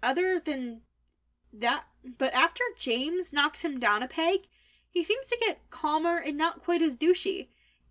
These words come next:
It's the one small bit of character development that personally I felt that I saw, in the entire book.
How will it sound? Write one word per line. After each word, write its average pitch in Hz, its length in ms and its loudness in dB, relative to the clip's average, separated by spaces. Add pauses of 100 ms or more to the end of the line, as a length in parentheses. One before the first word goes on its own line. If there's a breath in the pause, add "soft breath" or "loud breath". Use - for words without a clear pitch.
(460)
It's 370 240 2
the 403 160 4
one 339 300 2
small 330 520 4
bit 330 160 2
of 330 120 2
character 277 360 -2
development 302 540 0
that - 240 -2
personally 285 720 -4
I 262 160 2
felt 277 280 -8
that 262 120 -4
I 196 100 -4
saw, 254 560 2 (320)
in 262 160 -2
the 262 160 -2
entire 320 480 2
book. - 400 -6